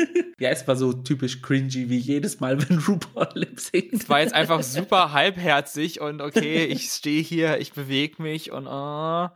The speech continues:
Speaker 2: Also, das hätten sie ruhig rausnehmen können und dann die restlichen Walkthroughs noch gezeigt. Aber, naja, es
Speaker 1: Ja.
Speaker 2: ist die erste Folge, da will man ja noch ein bisschen Promo für sie, das neue Album machen oder so.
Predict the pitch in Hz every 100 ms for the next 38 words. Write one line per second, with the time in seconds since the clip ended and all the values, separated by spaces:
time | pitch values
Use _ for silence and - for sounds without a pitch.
0 | _ - 139 151 151 - _ - 156 208
1 | 202 185 156 170 151 156 156 170 160 175
2 | 160 151 151 139 147 - 143 151 147 147
3 | _ _ 147 135 143 - 123 110 - 107
4 | 98 - 92 120 - 110 110 104 104 -
5 | 113 110 90 98 98 131 127 131 - 131
6 | 127 127 113 110 113 113 104 110 110 107
7 | 113 - 135 156 139 107 - 117 117 113
8 | 113 113 117 113 151 151 101 95 90 92
9 | 85 - 90 82 76